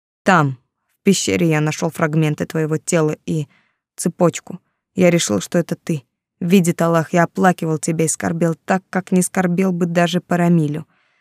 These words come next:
Ты всегда был для меня настоящим братом, хоть и не знал, что мы с тобой одной крови, и я такой же бастард».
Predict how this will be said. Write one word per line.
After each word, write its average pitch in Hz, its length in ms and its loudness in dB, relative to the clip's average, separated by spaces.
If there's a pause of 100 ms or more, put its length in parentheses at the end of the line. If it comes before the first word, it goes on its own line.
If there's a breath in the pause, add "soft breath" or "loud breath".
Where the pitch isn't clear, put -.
Ты 185 100 -2
всегда 180 480 2
был 156 220 -2
для 160 180 0
меня 160 200 0
настоящим 160 720 -2
братом, 160 400 -4 (380)
хоть 190 160 0
и 170 60 4
не 160 100 4
знал, 156 300 0
что - 180 -8
мы 156 140 0
с - 60 -6
тобой 156 280 0
одной 151 240 -2
крови, 160 400 -4 (240)
и 175 80 2
я 156 140 4
такой 170 300 -4
же 156 100 0
бастард». - 600 -6